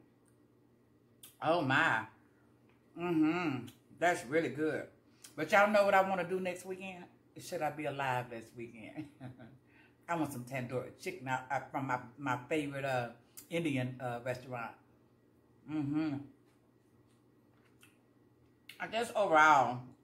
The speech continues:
it ain't bad. But I don't taste the, the coconut milk in this rice. And I don't have my,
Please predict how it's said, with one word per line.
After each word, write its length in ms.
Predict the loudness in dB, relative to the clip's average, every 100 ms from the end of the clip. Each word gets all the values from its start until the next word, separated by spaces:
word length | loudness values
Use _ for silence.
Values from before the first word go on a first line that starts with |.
| -6
it 120 | 0
ain't 200 | 0 2
bad. 400 | 4 6 4 0 -12 _ _ _ _ _ _ _ -20 -20 0
But 200 | 6 10
I 240 | 10 10
don't 220 | 6 -2
taste 340 | 2 2 2 -2
the, 140 | -2 -2 -14 0
the 260 | 6 6 4 -2
coconut 420 | 2 2 4 0 2
milk 160 | 0
in 60 | 0
this 160 | -4 4
rice. 380 | 6 6 4 -8 -20 _ _ _ _ _ _ -20 -20 _ _ _ _ _ -20 -20 _ _ -20 _ _ _ _ _ _ _ _ _ _ _ _ _ _ _ _ _ _ _ _ _ _ -12
And 140 | 0 4
I 160 | 6
don't 100 | 6
have 200 | 6 8
my, 140 | 6